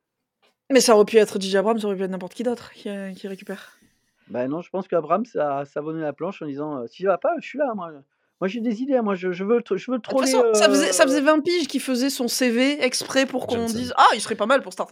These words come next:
Speaker 1: pour Star Wars. » Il a enchaîné les projets pour viser Star Wars, donc, euh.
Speaker 2: Euh, au-, autre chose aussi, euh, à quel moment Lucas part ?
Speaker 1: On n'est pas là pour parler de Star Wars.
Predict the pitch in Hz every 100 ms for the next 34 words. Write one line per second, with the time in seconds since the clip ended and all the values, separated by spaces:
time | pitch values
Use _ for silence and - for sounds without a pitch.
0 | 196 214 196 185 165 165 - - - -
1 | _ _ _ _ _ _ _ _ _ -
2 | 208 214 269 247 233 - 214 254 269 -
3 | 254 220 226 226 233 226 226 208 175 175
4 | 170 175 170 165 165 185 131 139 135 135
5 | _ 165 - 190 202 196 196 175 156 165
6 | 165 - 127 127 117 - 139 143 220 214
7 | 190 175 196 208 185 147 151 _ - 98
8 | - _ _ _ _ _ _ _ _ _
9 | _ _ _ _ _ _ _ _ 202 240
10 | 349 359 359 320 320 - 320 311 311